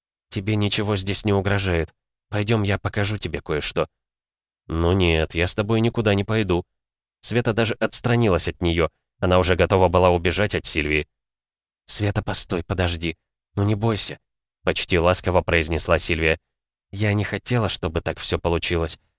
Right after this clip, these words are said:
Эта тупая фемка-наркоманка все испортила. У меня есть что тебе предложить. Это очень важная, это ценная вещь". Нет, Светлана все равно хотела уйти,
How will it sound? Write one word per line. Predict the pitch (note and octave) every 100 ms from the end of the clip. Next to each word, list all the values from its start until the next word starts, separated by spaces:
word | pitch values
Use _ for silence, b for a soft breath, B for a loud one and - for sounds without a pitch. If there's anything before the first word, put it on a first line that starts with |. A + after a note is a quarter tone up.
| _ -
Эта | F#2
тупая | F2+ F#2+ G2 F2+
фемка-наркоманка | - F#2+ F#2 F2+ F2+ - F2+ F#2 F2+ E2+
все | - F2+
испортила. | - G#2 G2+ - D#2+ - _ _ _ -
У |
меня | A2 A#2
есть | A2+ A2 A2 -
что | - A2
тебе | G#2 G2+
предложить. | - G2+ G#2 G2+ G#2 - - -
Это | - F#2+
очень | F#2 - F#2+
важная, | G2 G2 E2 E2+ E2+ D2+ _ _ _ -
это | G2
ценная | - G#2 F2+ E2 D#2+
вещь". | D2+ D#2 D2+ - _ _ _ _ _ _ _ _ -
Нет, | F2 F2
Светлана | - F2 A2 B2 A#2+
все | - A#2
равно | G#2+ A#2
хотела | C3 A#2 B2 A#2 -
уйти, | A#2+ A#2+ - D#3+